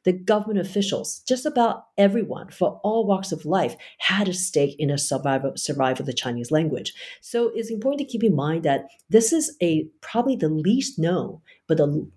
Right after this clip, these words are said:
longest revolution of the twentieth century, a sprawling and complicated history that essentially I wanted to retell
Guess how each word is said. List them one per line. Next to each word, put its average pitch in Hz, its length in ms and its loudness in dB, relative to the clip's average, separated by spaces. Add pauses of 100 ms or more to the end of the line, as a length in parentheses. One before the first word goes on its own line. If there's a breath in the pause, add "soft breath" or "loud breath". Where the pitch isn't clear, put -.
longest 165 720 -2
revolution 143 640 0
of 143 80 -6
the - 100 -8
twentieth 135 380 -6
century, 151 680 0 (200 loud breath)
a 165 40 -2
sprawling 156 920 0
and 147 220 -2
complicated 196 680 0
history 120 520 -2 (180 loud breath)
that 170 140 2
essentially 226 480 0
I 196 60 2
wanted 160 320 0
to 139 180 -2
retell 160 580 0